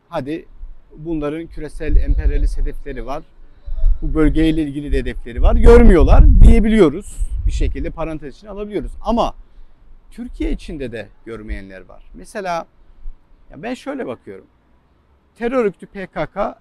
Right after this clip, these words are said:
bin dokuz yüz yetmiş sekizde kurulmuş. Ee, ilk kanlı eylemini Siirt, Eruf'ta yapmış daha sonra. Ve o günden bugüne kadar Türkiye'de bu saldırılarını sivillere karşı,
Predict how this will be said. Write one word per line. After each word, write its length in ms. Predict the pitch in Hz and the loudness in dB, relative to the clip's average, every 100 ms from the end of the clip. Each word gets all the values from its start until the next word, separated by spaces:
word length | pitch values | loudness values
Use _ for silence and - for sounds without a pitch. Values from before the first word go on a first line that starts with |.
| _ | _
bin 200 | 170 202 | -20 -16
dokuz 240 | 160 - | -16 -16
yüz 60 | 185 | -18
yetmiş 260 | 175 180 156 | -18 -18 -20
sekizde 360 | 160 139 123 | -20 -20 -20
kurulmuş. 600 | - 190 156 113 160 - - - - _ - - _ _ _ _ _ _ _ - - _ | -20 -16 -14 -14 -16 -14 -16 -16 -20 _ -16 -16 _ _ _ _ _ _ _ -20 -20 _
Ee, 680 | 131 131 127 123 123 120 - | -18 -16 -14 -16 -16 -18 -18
ilk 200 | 180 165 | -20 -18
kanlı 260 | - 160 165 | -16 -12 -10
eylemini 500 | 151 143 139 139 - | -10 -10 -12 -14 -18
Siirt, 460 | - - 131 123 - | -20 -14 -14 -14 -20
Eruf'ta 360 | 131 127 - | -20 -20 -18
yapmış 380 | 101 - - - - - | -18 -10 -8 -2 2 4
daha 160 | - - | 6 6
sonra. 340 | - - - - - - - - - - - - 180 | 8 8 10 8 8 6 6 4 2 6 8 6 4
Ve 260 | 214 214 - - - | 6 8 8 8 8
o 120 | 214 | 8
günden 360 | 202 190 180 | 8 8 6
bugüne 240 | 180 180 - | 2 6 8
kadar 320 | - - - | 10 10 10
Türkiye'de 720 | - - - - - - - - - | 8 8 8 8 8 8 6 8 6
bu 60 | - | 8
saldırılarını 840 | - - 185 190 180 160 131 120 - - - - - - - - - - - - - - | 10 10 10 6 2 -2 -4 -4 -4 -4 -2 -2 0 2 2 0 0 2 2 6 6 6
sivillere 560 | - - 214 - - 202 | 6 4 6 8 10 10
karşı, 460 | - - - - | 10 10 8 4